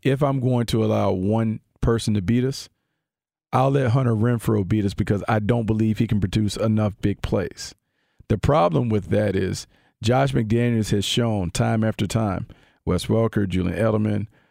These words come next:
whomever, you give him a slot receiver who can do a bunch of different things, particularly in, on option routes, he will make sure you get the ball. Look at Wes Welker's numbers when he played alongside Randy Moss. Hunter Renfrow, to me,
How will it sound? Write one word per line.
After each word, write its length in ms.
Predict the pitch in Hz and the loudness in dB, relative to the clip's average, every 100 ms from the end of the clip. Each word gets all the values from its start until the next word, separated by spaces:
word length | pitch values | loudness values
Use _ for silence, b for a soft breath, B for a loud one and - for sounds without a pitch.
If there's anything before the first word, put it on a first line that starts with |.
| b - | b -6
whomever, 600 | 131 110 120 92 90 107 _ _ _ _ _ - | -2 0 0 0 -4 -6 _ _ _ _ _ -2
you 140 | 110 | 0
give 180 | 135 120 | 2 2
him 120 | 117 | 0
a 60 | 110 | 0
slot 260 | 123 117 | 0 0
receiver 500 | 107 101 117 107 101 98 | 0 0 0 0 0 0
who 80 | 107 | 0
can 100 | 101 | 0
do 100 | 101 | 0
a 40 | |
bunch 240 | 92 110 107 | 0 -2 0
of 60 | |
different 240 | 104 107 104 | -2 -2 0
things, 260 | 107 104 | 0 -2
particularly 560 | - - 127 113 110 104 | -4 -2 -2 0 0 0
in, 120 | 95 - - | -4 -8 -4
on 160 | 110 104 | -2 0
option 320 | 117 - 123 | 0 0 0
routes, 380 | 127 135 - - _ _ _ _ _ _ _ _ | 0 -2 -8 -20 _ _ _ _ _ _ _ _
he 220 | - 127 127 | -4 0 2
will 160 | 123 | 2
make 220 | 117 113 | 2 0
sure 140 | - 107 | 0 0
you 140 | 101 | 2
get 120 | 101 | 0
the 60 | 92 | 0
ball. 160 | 95 92 | 0 0
Look 160 | 104 | 0
at 60 | 113 | 0
Wes 180 | 107 104 | 0 0
Welker's 360 | 110 110 110 95 | 0 0 0 0
numbers 280 | 104 104 98 | 0 0 0
when 100 | 101 | -2
he 80 | 98 | 0
played 200 | 107 101 | 0 0
alongside 540 | 101 98 - 95 90 | 0 -2 0 -2 0
Randy 260 | 95 98 92 | -2 -2 -2
Moss. 360 | 92 - - - _ _ _ _ _ - | -4 -6 -10 -16 _ _ _ _ _ -2
Hunter 200 | 123 123 | 0 2
Renfrow, 540 | 127 127 - 117 107 | 2 0 0 0 0
to 140 | - 98 | -2 -2
me, 420 | 104 117 107 | 0 0 0